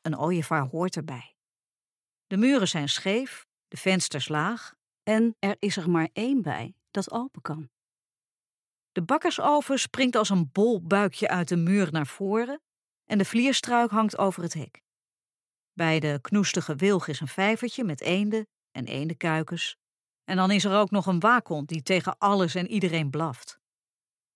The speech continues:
In zo'n boerenhuis woonde eens een boer en zijn vrouw. Hoewel ze maar net geld genoeg hadden om van te leven, konden ze er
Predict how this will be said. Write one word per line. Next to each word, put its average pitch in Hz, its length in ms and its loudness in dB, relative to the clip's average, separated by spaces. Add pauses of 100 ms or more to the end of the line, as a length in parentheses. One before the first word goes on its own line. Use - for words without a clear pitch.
(720)
In 214 200 2
zo'n 277 380 -2
boerenhuis 220 920 0 (340)
woonde 247 440 4
eens 220 360 0
een 156 140 -2
boer 190 300 0
en 170 120 0
zijn 156 180 -4
vrouw. 143 480 -10 (840)
Hoewel 226 360 4
ze 240 120 2
maar 208 220 4
net 269 420 2
geld 277 380 2
genoeg 196 460 2
hadden 170 240 0
om 175 120 -2
van 165 180 -2
te 156 120 -4
leven, 170 520 -4 (520)
konden 269 320 4
ze 226 120 -2
er 202 160 0